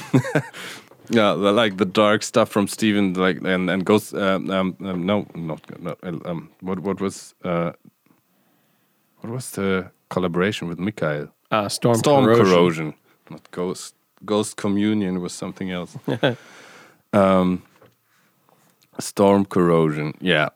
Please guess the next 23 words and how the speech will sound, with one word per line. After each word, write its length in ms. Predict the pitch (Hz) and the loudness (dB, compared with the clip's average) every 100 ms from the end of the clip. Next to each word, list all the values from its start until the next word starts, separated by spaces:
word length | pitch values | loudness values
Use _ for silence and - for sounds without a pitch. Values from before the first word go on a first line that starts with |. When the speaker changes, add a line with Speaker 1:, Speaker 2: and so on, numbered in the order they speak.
| - | -4
Speaker 1:
that's, 380 | 95 90 - - | -2 -2 -4 -2
that's 440 | 92 82 - - | 0 0 -2 -2
absolutely 560 | 90 87 - 90 - 82 | -2 -2 -2 -4 -2 -6
the 280 | 76 85 78 | -6 -8 -2
vibe 400 | 78 78 73 - | 2 2 0 -4
he's 160 | 82 | -4
Speaker 2:
Ah, 80 | 78 | -2
Speaker 1:
going 160 | 151 151 | -2 -2
Speaker 2:
okay. 280 | - 139 - | -4 -4 -4
Speaker 1:
for. 80 | - | -8
Speaker 2:
Sweet. 500 | - - 135 113 - _ _ _ | -20 -10 -6 -6 -8 _ _ _
Speaker 1:
He's 240 | - 117 127 | 0 4 6
also 300 | 175 151 - | 4 2 -4
French, 380 | - 76 71 - | -6 -8 -10 -10
<laughs> 40 | |
actually. 380 | 98 - - 135 - - - | -4 -4 -2 -4 -4 -18 -2
I 80 | 160 | -2
just 540 | 131 151 - - - - - - - | 0 -2 -2 -10 -12 -14 -18 -16 -2
realized. 440 | 120 92 78 73 - - - | 2 2 -2 -8 -16 -18 -4
I 100 | 101 | -4
think 380 | - 185 - - _ | 2 2 2 -10 _
he's 260 | 85 80 | -6 -4
French. 340 | - - - | -6 -14 -14